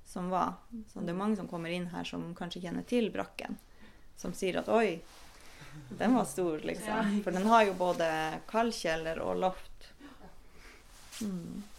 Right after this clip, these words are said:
Speaker 2: Og museet overtok, det sa du kanskje i stad, men
Speaker 1: Nei, Hammerfest kommune
Speaker 2: Ja.
Speaker 1: står som eier. De
Speaker 2: Ja.
Speaker 1: overtok det da i to tusen og to-tre. Eh, og så har,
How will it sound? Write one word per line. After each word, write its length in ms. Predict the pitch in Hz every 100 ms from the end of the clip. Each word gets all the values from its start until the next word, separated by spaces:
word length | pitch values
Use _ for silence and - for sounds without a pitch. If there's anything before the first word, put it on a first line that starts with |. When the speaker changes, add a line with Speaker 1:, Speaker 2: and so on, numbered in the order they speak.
| - - - - - - 214
Speaker 2:
Og 120 | 220
museet 300 | 214 196 196
overtok, 460 | 196 156 - 175 -
det 100 | 190
sa 120 | 185
du 160 | 165 170
kanskje 220 | 175 170
i 40 | 180
stad, 200 | 202 254
men 460 | 277 240 226 214 208 - - -
Speaker 1:
Nei, 220 | 233 254 254
Hammerfest 460 | 269 247 226 220
kommune 360 | - 233 240 185
Speaker 2:
Ja. 320 | 175 175 196
Speaker 1:
står 200 | - 185
som 140 | 180
eier. 400 | 175 175 165 170 202
De 60 |
Speaker 2:
Ja. 100 | 185 190
Speaker 1:
overtok 440 | 202 185 175 170
det 180 | - 180
da 120 | 175 175
i 60 |
to 160 | 175 185
tusen 220 | - 190 180
og 100 | -
to-tre. 640 | 185 185 175 - - 185 - - - - - - - -
Eh, 260 | 202 180 180
og 200 | 196 180
så 760 | - 190 185 180 175 175 175 180
har, 200 | 180